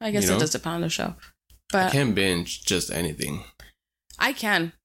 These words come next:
Speaker 1: actually. Like, as, as long as I'm some kind of interested in it, like, so, a little bit of interest, and I'm like, "Okay, I'll watch the whole thing."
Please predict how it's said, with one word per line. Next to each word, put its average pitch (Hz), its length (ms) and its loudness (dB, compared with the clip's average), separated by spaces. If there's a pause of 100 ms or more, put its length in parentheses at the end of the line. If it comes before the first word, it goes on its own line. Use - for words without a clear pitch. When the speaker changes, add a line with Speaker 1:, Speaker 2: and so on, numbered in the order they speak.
Speaker 1:
actually. 170 600 0
Like, 214 140 4
as, 233 160 4
as 220 100 2
long 254 400 4
as 311 120 2
I'm 285 160 4
some 247 200 4
kind 277 160 4
of 233 140 2
interested 262 560 4
in 302 160 6
it, 330 160 6
like, 220 160 4
so, - 300 6
a - 40 0
little 247 280 4
bit 311 80 2
of 262 80 2
interest, 320 300 4
and 247 80 4
I'm 220 120 4
like, 196 160 4
"Okay, 190 160 0
I'll 170 140 4
watch 156 220 2
the 185 60 0
whole 170 80 -2
thing." 165 280 -6